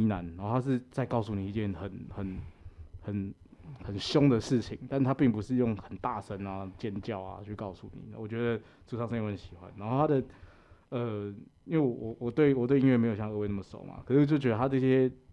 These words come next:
除了摇滚中间，他有一些中间留白的地方，他会加一些歌剧式的那种旋律进去。哦，我觉得，哦，这个 crossover 对我来说，哎，就还蛮酷的。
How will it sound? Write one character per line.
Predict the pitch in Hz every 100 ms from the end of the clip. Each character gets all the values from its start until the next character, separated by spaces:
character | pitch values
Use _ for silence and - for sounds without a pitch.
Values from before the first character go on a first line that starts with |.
| -
除 | 139
了 | 131
摇 | 123
滚 | 131 113
中 | 113 113
间， | 113
他 | 110 135
有 |
一 | 117
些 | 123 123 123 123 - _ _ _ _
中 | 156 147
间 | 143
留 | 131 113
白 | 110
的 | 110
地 | 120
方， | 113
他 | 104
会 | 127
加 | 123 117
一 |
些 | 117
歌 | 117 120 120
剧 | 120 107
式 | - 113
的 | 101
那 | 98
种 | 101 92 90 - - - -
旋 | - - 104
律 | 123 113
进 | 104 98
去。 | - 92 - - - -
哦， | 151
我 |
觉 | 131
得， | 147
哦， | 147
这 | 160
个 | 139
crossover | 131 123 110
对 | 113
我 | 104
来 | 90
说， | 98 95
哎， | 104
就 | 107
还 | 113
蛮 | 92 92
酷 | - 95
的。 | 98